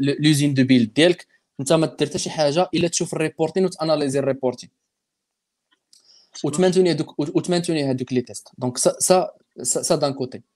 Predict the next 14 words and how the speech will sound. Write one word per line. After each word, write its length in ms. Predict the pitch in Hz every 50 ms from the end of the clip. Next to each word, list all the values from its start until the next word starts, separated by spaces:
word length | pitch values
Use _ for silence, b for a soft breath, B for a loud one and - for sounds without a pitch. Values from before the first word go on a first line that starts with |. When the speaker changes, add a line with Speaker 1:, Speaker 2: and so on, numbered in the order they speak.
| _ _ _ _ _ _ _ _ -
Speaker 1:
آه، 140 | 131 127 123
ميم 260 | 139 170 208 233 247
لي، 140 | 247 240 208
لي 120 | 160 180
تيست 220 | 170 196 180 139 -
دو 60 | 147
ريغريسيون 460 | 131 143 131 - 127 135 - 170 160
حتى 80 | 143 151
هما 240 | 131 127 131 143 143
كيت-، 280 | - - 139 - - -
كيت 160 | - 123 -
اوتوماتيزاو. 720 | - 131 - 143 127 123 123 127 123 117 123 147 156 156
ان 40 | 165
فيت 280 | 165 - 370 - -